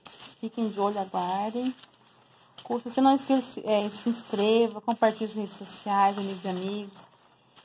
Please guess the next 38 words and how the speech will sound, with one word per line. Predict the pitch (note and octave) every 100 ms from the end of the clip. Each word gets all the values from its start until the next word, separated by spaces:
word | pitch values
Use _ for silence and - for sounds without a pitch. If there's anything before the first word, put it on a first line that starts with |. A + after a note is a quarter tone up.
| - -
Às | F#3+
vezes | G3+ G#3
tá |
precisando | A#3 - G#3+
de | G#3+
uma, | G#3 G3
uma | G3
renda | G3 F#3+ G3 F#3
extra, | F#3 G3 G#3+ G#3+ F#3+
ó, | F#3
você | F3 F3+
ganha | F#3 F#3
dinheirinho, | F#3 F3+ F#3 G3 G#3+
tá | G#3
aqui | F#3+ - F#3+
as | F#3+ F#3+
ideias, | F3 E3 F3+ G#3 G#3
né? | F#3+ G3 C#4 C#4 _ _ _ _ - - _ _ _ _ _ - _ _ _ - -
E |
tem | F#3 G#3
vários | F#3+ C4+ -
tipos | C4 B3+
legais | A#3+ G3+ G3
aqui | -
no | G#3 G#3+
canal, | A3 G#3+ F3+ F3
ok? | - G#3+ A#3+ D#4 - - -
Ó. | G3 F3 E3+ _ _ _ - - - - - _ _
Pronto, | B3+ A#3+ A#3 _ _ _
só | G#3+
misturar | G#3+ - G#3+ G#3+
bem, | G#3+ A3
tá | C4+
pronto. | - A3 - _ _ _ _ _ _ -
Você | G#3+
tampar | - A3+ A3+ G#3+
e | G3
guardar. | B3+ C#4 G#3 F#3